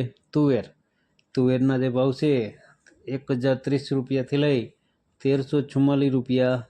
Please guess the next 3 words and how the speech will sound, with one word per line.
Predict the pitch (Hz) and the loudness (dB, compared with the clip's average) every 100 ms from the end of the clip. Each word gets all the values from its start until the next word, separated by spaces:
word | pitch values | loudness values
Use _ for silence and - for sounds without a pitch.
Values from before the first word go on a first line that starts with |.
| _ | _
છે. | - 143 127 104 - _ _ _ _ _ _ _ _ _ _ _ _ _ _ _ _ _ _ | -4 0 0 -4 -12 _ _ _ _ _ _ _ _ _ _ _ _ _ _ _ _ _ _
હવે | 110 131 | -2 0
જોઈએ | 135 135 131 | 2 2 2